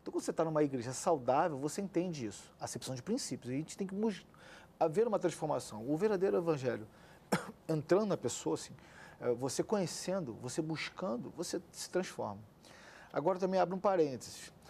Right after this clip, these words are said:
A, a, a igreja não é perfeita, nunca foi e nem tampouco será. Mas a igreja é a igreja de Cristo. E é ele que ele vem buscar.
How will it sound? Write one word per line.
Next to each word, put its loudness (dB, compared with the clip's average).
A, -2
a, 4
a 6
igreja 4
não 2
é 4
perfeita, 2
nunca 2
foi 6
e 6
nem 0
tampouco 0
será. 6
Mas 4
a 6
igreja 4
é 4
a -4
igreja 0
de -2
Cristo. -8
E 6
é 8
ele 8
que -10
ele 0
vem -2
buscar. -4